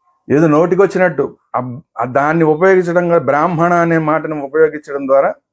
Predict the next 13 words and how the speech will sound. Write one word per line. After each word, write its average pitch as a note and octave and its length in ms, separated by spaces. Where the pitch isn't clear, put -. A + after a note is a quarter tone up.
ఒక A#2+ 100
రాంగ్ D#3 360
మెసేజ్ని E3+ 880
భారతీయ D#3+ 340
సమాజానికి, E3+ 880
అలాగే D#3+ 680
ఇంటర్నేషనల్ E3+ 520
సమాజానికి D#3 640
ఇచ్చే D3+ 180
ప్రయత్నం D3 360
ఇతను C3+ 220
చేస్తున్నాడు. C3+ 400
తను E3+ 640